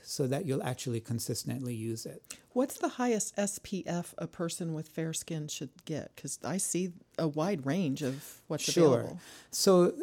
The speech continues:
Speaker 1: uh, the recommendation, the current recommendation is thirty or above. Now, there's nothing wrong with using fifty or sixty, et cetera.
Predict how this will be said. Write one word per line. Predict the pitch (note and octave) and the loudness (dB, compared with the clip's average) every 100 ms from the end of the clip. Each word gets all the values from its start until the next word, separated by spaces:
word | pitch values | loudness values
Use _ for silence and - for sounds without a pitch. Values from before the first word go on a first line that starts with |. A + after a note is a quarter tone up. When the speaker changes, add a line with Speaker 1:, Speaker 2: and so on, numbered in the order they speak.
| F#4 | 2
Speaker 1:
uh, | E3 D3+ D3+ A#3+ G3 - | 6 6 6 2 -6 -4
the | E3 F#3 | 2 6
recommendation, | G3+ G3+ A3+ G3 D3+ D3+ D3+ D3+ | 6 8 8 8 8 6 6 2
the | C3 | 2
current | - F3 F#3 | 4 4 4
recommendation | D3 C#3+ D3+ C#3 C3+ C#3 - C#3 | 4 4 6 6 6 4 4 2
is | B2 - | 4 2
thirty | - E3 D#3+ E3 E3 - | 4 8 10 8 4 2
or | C#3 B2+ B2 C#3 - | 4 6 6 4 -2
above. | C3 A#2 A2+ A2+ C3+ - - | -2 0 -2 -2 -10 -6 0
Now, | C3+ | 2
there's | C#3 D#3 D#3 | 4 4 4
nothing | E3+ F3+ D#3 C#3 | 4 4 4 8
wrong | C3 C#3+ C3+ B2+ | 8 10 10 8
with | B2 A2 | 6 6
using | B2+ B2 B2 G2 | 6 6 4 0
fifty | - C#3+ - - B2+ A2+ | 4 2 2 0 2 2
or | G2 | 0
sixty, | G2+ - C#3+ - - A2 | 0 0 0 -2 -4 -6
et | B2+ - | -6 -2
cetera. | B2 A#2 - B2 | 2 0 -2 -8